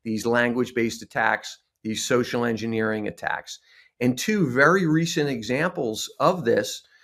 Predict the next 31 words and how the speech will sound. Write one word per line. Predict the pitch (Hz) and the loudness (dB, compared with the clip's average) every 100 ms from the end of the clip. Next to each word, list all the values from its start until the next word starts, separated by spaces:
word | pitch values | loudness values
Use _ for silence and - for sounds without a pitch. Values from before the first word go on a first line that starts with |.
| _ _ - | _ _ -4
um, | 120 127 120 120 - | 4 4 4 2 0
are, | 127 127 131 123 127 - | 4 6 8 8 6 4
uh, | 120 117 | 2 2
the | 113 - | 2 2
Uber | 143 165 | 6 6
breach | 165 170 180 180 - - _ - | 6 6 4 0 -6 -10 _ 0
and | 127 123 120 | 4 6 4
the | |
Take-Two | 123 165 151 - - 160 165 165 - _ - | 2 2 2 0 4 6 6 4 -8 _ 0
breach, | 127 120 113 - - _ _ _ - | 4 6 4 -2 -6 _ _ _ 0
uh, | 120 120 117 | 4 4 4
that | 117 | 4
occurred. | 113 - 113 107 107 107 _ _ - | 4 2 2 4 2 -2 _ _ -4
Uh, | 113 113 117 | 2 4 4
this | 135 | 2
was, | 135 117 | -4 4
uh, | 123 117 110 - | 6 8 6 2
about, | 113 131 123 - _ - | 2 4 4 0 _ -2
uh, | 139 131 - | 0 0 -2
two | - 147 | -2 0
or | 135 | 0
three | - 127 | 2 4
months | 123 123 - | 4 2 0
ago | 113 107 95 | 4 4 4
now. | 92 73 - - | 0 -2 -6 -2
And | 123 123 123 | 4 4 2
in | 135 135 | 0 0
both | 135 175 220 - | 6 6 6 0
instances, | 180 180 - 143 123 - 110 110 110 - _ - _ _ | 0 0 0 -4 -6 -6 -6 -6 -10 -16 _ -20 _ _
the | 127 127 123 | 0 2 2
attacker | 120 - 160 180 - 117 107 110 | -2 -2 2 2 2 0 0 -2